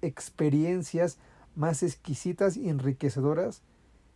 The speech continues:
que pude haber vivido, ¿saben? Porque sí estaba en un momento muy difícil de mi vida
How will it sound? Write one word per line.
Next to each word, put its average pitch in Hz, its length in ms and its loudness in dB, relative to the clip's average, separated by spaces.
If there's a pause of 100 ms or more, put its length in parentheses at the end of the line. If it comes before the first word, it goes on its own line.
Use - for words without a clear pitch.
que 147 80 -16
pude 175 240 4
haber 165 220 6
vivido, 156 320 4
¿saben? 156 320 0
Porque 139 260 -4
sí 185 300 0
estaba 151 280 0
en 151 60 0
un 147 60 -2
momento 143 360 -2
muy 139 260 0
difícil 131 420 -2
de 120 80 -4
mi - 100 -12
vida 156 380 0